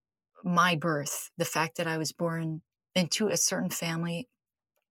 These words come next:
a certain zip code, that just determined my fate in a completely different way than Dasani's,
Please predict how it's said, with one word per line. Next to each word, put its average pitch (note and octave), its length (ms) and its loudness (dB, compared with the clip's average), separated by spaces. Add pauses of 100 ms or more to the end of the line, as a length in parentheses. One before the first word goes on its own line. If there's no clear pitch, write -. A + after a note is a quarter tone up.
(460)
a - 40 -2
certain F3 300 4
zip F3+ 220 -2
code, D#3+ 360 2 (760)
that F#3+ 140 -2 (360)
just - 200 4
determined F#3 560 4
my D#3+ 160 4
fate D#3+ 340 2
in D#3+ 120 -2
a D3+ 40 -2
completely F3+ 800 0 (800)
different F#3+ 300 6
way E3+ 160 6
than D#3 180 0
Dasani's, - 800 -2